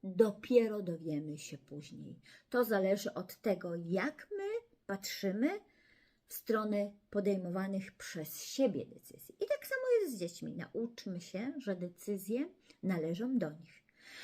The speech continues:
Co oni, y, chcą zrobić, będzie to ich decyzja. I konsekwencje też,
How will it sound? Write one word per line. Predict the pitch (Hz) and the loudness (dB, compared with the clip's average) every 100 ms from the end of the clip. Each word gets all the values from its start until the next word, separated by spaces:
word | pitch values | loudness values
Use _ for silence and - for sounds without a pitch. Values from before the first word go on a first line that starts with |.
| - - | -16 -4
Co | - - | -2 0
oni, | 208 214 202 175 - - | 0 0 0 -2 -4 -2
y, | 185 170 | 0 -2
chcą | - - 143 175 | -4 -6 -4 -4
zrobić, | 175 151 143 240 233 | -2 -2 -2 -4 -6
będzie | - 175 170 170 190 | -4 -4 -2 -6 -6
to | 220 - | -4 2
ich | 285 - | 2 2
decyzja. | - - - - - - | -4 -14 -16 -14 -12 -10
I | 247 | -10
konsekwencje | 339 339 339 - 165 156 170 - | -10 -8 -8 -6 -6 -8 -6 -8
też, | - - - - | -6 -8 -10 -16